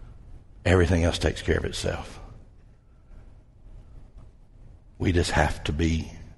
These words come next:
in it for the long haul, the long view of ministry,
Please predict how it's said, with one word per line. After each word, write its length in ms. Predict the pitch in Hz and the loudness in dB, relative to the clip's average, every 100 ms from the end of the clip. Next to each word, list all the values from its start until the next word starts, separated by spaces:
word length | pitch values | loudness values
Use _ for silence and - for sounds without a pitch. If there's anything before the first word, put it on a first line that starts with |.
| - - - - - | -20 -20 -20 -20 -2
in 140 | 107 113 | 4 6
it 120 | 110 | 8
for 120 | 127 | 8
the 80 | 117 | 10
long 280 | 87 82 78 | 8 8 6
haul, 520 | 80 78 - - - - - - | 6 6 4 -4 -14 -16 -12 0
the 60 | |
long 360 | 85 85 101 113 | 6 8 10 8
view 160 | 107 104 | 8 8
of 100 | 85 | 6
ministry, 540 | 80 78 - - - | 2 0 -2 -4 -6